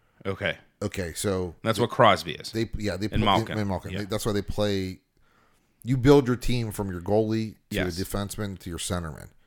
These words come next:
Speaker 1: Yeah.
Speaker 2: Okay, and that's very difficult. So Sullivan made the adjustment. They had a lot more defensive responsibility. They probably sacrificed some offense for it.
Speaker 1: Mm-hmm.
Speaker 2: Um, and the wingers had to come back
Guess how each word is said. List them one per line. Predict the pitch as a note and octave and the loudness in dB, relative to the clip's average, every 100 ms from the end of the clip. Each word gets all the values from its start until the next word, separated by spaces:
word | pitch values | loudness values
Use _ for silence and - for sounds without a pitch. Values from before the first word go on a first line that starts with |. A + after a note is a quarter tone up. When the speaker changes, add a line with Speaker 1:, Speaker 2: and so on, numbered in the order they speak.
| _ | _
Speaker 1:
Yeah. | F#2+ E2 - - | -12 -12 -14 -10
Speaker 2:
Okay, | F2 - F2 E2+ _ F#2 | -6 -4 -4 -6 _ -10
and | F#2+ F#2 F2 E2+ - - _ _ _ _ _ _ _ - - | -8 -6 -6 -10 -12 -16 _ _ _ _ _ _ _ -20 -10
that's | G2 A2 - | -2 -2 0
very | B2 G#2+ | 0 0
difficult. | F#2+ G2+ - A2 F2+ C#2+ - | 0 -2 -2 -4 -4 -6 -8
So | - A2 G2+ - _ _ | 0 2 2 -4 _ _
Sullivan | - A2+ A2+ A#2 A2+ | -4 0 2 2 0
made | G#2+ | -2
the | F#2+ | -4
adjustment. | F2+ G2 F#2+ - F#2+ - E2 | -4 -2 -2 -6 -10 -8 -2
They | G2+ A2+ F2+ | 0 0 -2
had | G2+ | -4
a | F2+ | -2
lot | F2 F2 | -4 -4
more | F2 | -8
defensive | E2 F2 A#2+ A#2 | -8 -6 -6 -2
responsibility. | G#2+ G#2 G#2 G2+ - F#2+ G2 G2 G2 F#2+ _ _ - - | -2 -2 -4 -6 -6 -4 -4 -4 -4 -8 _ _ -20 -10
They | F#2 | -4
probably | G#2 G#2 | -2 -4
sacrificed | G2+ G2+ F#2+ F2 G2 F2 | -2 -2 -2 -4 -4 -4
some | D#2+ D#2+ - | -8 -10 -8
offense | F2+ F#2 - G2+ - | -2 0 0 -2 0
for | A2 A2 A2+ | 0 2 2
it. | - - - | 0 -10 -12
Speaker 1:
Mm-hmm. | A2 G2 F#2 E2 - | -8 -6 -6 -8 -4
Speaker 2:
Um, | F#2+ F2 F2 E2 D2+ _ - G#2+ | -2 0 -2 -6 -12 _ -10 -6
and | G#2+ | -4
the | G2 | -2
wingers | G2+ C3 A2+ F#2+ - - | 0 0 0 -2 -4 -8
had | - F#2 | -4 -4
to | |
come | - G#2 | -4 -2
back | F#2+ F2+ E2 | 0 0 -2